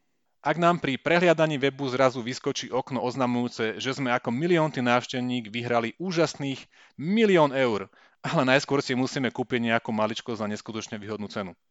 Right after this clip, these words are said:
Kúpime si? Zhrnuté a podčiarknuté, dôverujme, ale preverujme.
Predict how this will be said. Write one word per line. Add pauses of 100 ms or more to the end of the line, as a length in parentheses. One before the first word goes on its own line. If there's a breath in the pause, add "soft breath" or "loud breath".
(180)
Kúpime
si? (560)
Zhrnuté
a
podčiarknuté, (140 soft breath)
dôverujme,
ale
preverujme.